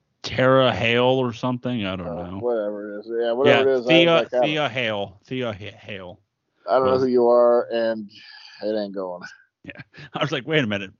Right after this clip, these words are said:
Speaker 1: Becky Lynch is the <laughs> one going one-on-one this week."
Speaker 2: Boy, they sure have high, they think the world of Tiffany Stratton. They've got Becky down there working with her.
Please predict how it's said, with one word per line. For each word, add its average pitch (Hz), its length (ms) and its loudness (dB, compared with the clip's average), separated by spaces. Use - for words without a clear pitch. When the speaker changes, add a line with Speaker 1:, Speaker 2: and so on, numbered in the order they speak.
Speaker 1:
Becky 165 260 -4
Lynch 160 280 -2
is 104 120 -4
the - 180 -16
<laughs> - 60 -20
one 120 300 -2
going 107 420 -2
one-on-one 110 480 -4
this - 240 -8
week." 104 360 -10
Speaker 2:
Boy, 147 160 6
they 170 140 6
sure 147 300 0
have 127 140 4
high, 131 160 0
they 165 220 2
think 139 280 -4
the 104 80 -8
world 123 440 0
of 107 120 -12
Tiffany 113 360 -6
Stratton. 104 480 -2
They've 107 140 -10
got 113 200 -2
Becky 117 280 -4
down 117 200 -4
there 113 140 -4
working 113 280 -4
with 113 160 -4
her. 117 240 0